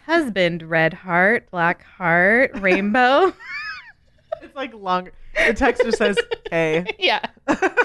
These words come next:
Speaker 1: So I was like, "You know, this is annoying. I'm gonna change his name to, like, Eric and stop being a little kid and have emojis <laughs> everywhere. Like, what am I, what am I doing?" Um, and I, when I changed that, like, everything just broke.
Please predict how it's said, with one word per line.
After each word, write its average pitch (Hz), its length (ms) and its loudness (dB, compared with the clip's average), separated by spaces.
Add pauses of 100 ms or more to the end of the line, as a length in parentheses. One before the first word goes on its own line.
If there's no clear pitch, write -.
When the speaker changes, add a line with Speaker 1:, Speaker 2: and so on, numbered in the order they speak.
(1040)
Speaker 1:
So 311 200 4
I 254 180 2
was 302 100 -2
like, 320 200 -2
"You 339 80 -10
know, 330 220 4
this 311 180 -6
is 285 120 -10
annoying. 190 400 2
I'm 196 120 -2
gonna 208 200 0
change 190 640 -4
his 214 180 -2
name 156 320 -4
to, 160 60 -6
like, 156 200 0
Eric 139 380 -2
and 156 140 -12
stop 120 260 -6
being 131 380 -18 (100)
a 170 80 -12
little 151 220 -8
kid 123 360 -12
and 139 260 -20 (240)
have 147 180 -2
emojis 147 760 -8
<laughs> - 40 -16
everywhere. 143 560 -8
Like, 175 160 -10
what 160 320 -4
am 151 100 -10
I, 143 120 -12 (340)
what 185 120 -14
am 135 100 -18
I 117 100 -20 (100)
doing?" 151 540 -12 (440)
Um, 180 600 0 (380)
and 190 640 2 (180)
I, 202 120 2
when 208 120 2
I 220 120 2
changed 226 340 -2
that, 196 240 0
like, 156 160 -4
everything 180 440 -2
just 185 200 -14
broke. - 340 -6